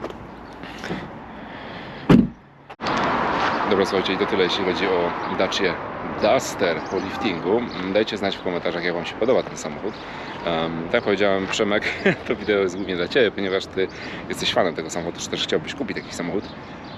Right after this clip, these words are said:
Mm, powiem tak, jeżeli, mm, chciałbym wyłożyć dzisiaj jakieś, e, piętnaście czy tam siedemnaście tysięcy funtów, to i chciałbym mieć coś a la suva nowego z napędem na cztery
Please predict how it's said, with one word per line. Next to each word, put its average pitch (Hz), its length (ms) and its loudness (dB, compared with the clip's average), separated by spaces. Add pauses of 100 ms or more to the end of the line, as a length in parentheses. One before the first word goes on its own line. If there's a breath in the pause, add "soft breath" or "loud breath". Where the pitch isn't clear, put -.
(120)
Mm, 202 420 -2
powiem 165 220 6
tak, - 160 -4 (160)
jeżeli, 110 460 2 (720 loud breath)
mm, 95 240 0
chciałbym 113 400 2
wyłożyć 95 360 0
dzisiaj 87 240 -2
jakieś, 80 440 -4
e, 78 340 0
piętnaście 101 380 -2
czy - 80 -6
tam - 120 -4
siedemnaście - 340 -4
tysięcy 101 300 -4
funtów, 104 540 -2
to 143 300 6 (640 loud breath)
i - 40 -2
chciałbym 120 260 4
mieć 107 100 -2 (300)
coś 110 180 -2
a 92 80 -6
la 90 140 0
suva 101 420 4 (120)
nowego 90 500 2 (440 loud breath)
z - 100 -6
napędem 101 360 2
na 95 100 2
cztery 92 400 2